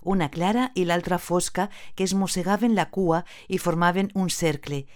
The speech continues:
i al cercle, en lletres entrellaçades, hi havia el títol «La història interminable». Les passions humanes són un misteri, i als infants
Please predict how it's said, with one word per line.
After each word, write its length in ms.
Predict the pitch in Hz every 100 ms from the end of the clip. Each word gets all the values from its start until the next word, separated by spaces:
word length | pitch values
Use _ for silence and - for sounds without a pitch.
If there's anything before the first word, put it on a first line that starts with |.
| - -
i 140 | 180 185
al 80 |
cercle, 540 | 185 - 214 - 208 262 - -
en 160 | - 170
lletres 400 | 160 175 185 -
entrellaçades, 880 | 180 180 180 180 - 202 196 226 - -
hi 160 | - 175
havia 300 | 156 170 180
el 80 | 170
títol 460 | 208 196 185 214 220 - - - _ _
«La 160 | 160 160
història 540 | 170 - 175 180 196 220
interminable». 920 | 214 196 160 151 143 131 120 131 127 - - - _ -
Les 240 | - 208
passions 480 | - 208 - 262 233
humanes 480 | 190 175 175 190 180
són 240 | 190 185
un 140 | 175 170
misteri, 540 | 156 143 156 135 131 127 - - -
i 100 | 170
als 240 | 175 -
infants 560 | 175 160 - 202 208